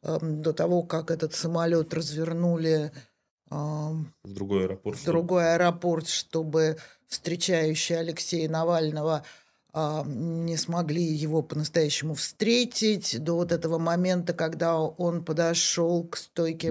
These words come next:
Speaker 1: м, пограничников. Его адвокат н-, невольно совершила очень серьезную ошибку. Она прошла первая, Ольга Михайлова.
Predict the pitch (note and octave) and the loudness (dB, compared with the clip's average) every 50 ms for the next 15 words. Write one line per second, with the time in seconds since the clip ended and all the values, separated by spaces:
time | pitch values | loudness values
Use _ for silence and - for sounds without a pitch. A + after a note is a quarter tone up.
0 | D#3+ D#3+ D#3+ - D#3+ E3 D#3 C#3+ B2 D2+ E2+ - - D#3 D#3 E3 E3 E3 F3+ G3+ | -4 -4 -6 -6 -6 -4 -2 -4 -4 -6 -10 -12 -10 -4 0 2 2 2 2 0
1 | G3 - - - - G3 F#3 F3 F3 F3 E3 D#3+ D#3+ - - - - - _ - | 0 0 -2 -2 0 0 0 2 2 2 2 2 0 -4 -12 -20 -20 -20 _ -20
2 | - - - _ - D#3 F3 E3+ F3 F3+ E3+ E3+ F3 F3 F3 F3 G3 F3 F3+ - | -20 -20 -20 _ -4 -2 0 4 4 4 4 6 6 4 6 6 4 2 2 -2
3 | - _ _ _ - F#3 G3 G3+ G3 - _ _ _ _ _ _ _ _ _ - | -16 _ _ _ -2 0 0 0 0 -4 _ _ _ _ _ _ _ _ _ -2
4 | G3+ G#3 G#3+ G3+ G3 F3 D#3+ D3+ D3 D#3 D3 - - D#3 E3 D#3+ D#3+ - - E3 | 0 2 4 6 6 6 6 4 0 0 -2 -2 -2 -2 -2 -2 -2 -2 -2 0
5 | D#3 D#3+ D#3 E3 F3 E3+ - - - E3 E3 D#3+ D#3+ D#3 D3 D#3+ D#3+ D#3+ D#3+ - | 0 -2 -2 -2 -2 -2 -2 -2 -2 -2 0 0 0 0 0 0 0 0 0 0
6 | - E3 E3 - - C#3+ C#3+ D#3+ D3+ - - D#3+ D#3 - D#3+ D3+ C3+ - G#3 G#3 | 0 -2 -4 -4 -4 -4 -2 -2 -2 -2 -2 -4 -2 -2 -4 -4 -2 2 4 4
7 | G#3+ A3+ A#3 A#3+ A#3 A#3+ B3 - - G#3+ A3 G3+ G3+ G3 G#3 G#3 - G#3 G#3+ G#3 | 4 4 4 2 2 2 2 2 2 2 2 2 0 -2 -2 -2 0 4 4 6
8 | G3+ G3+ G#3 G3 F#3+ G3 F#3 | 6 6 4 4 4 2 0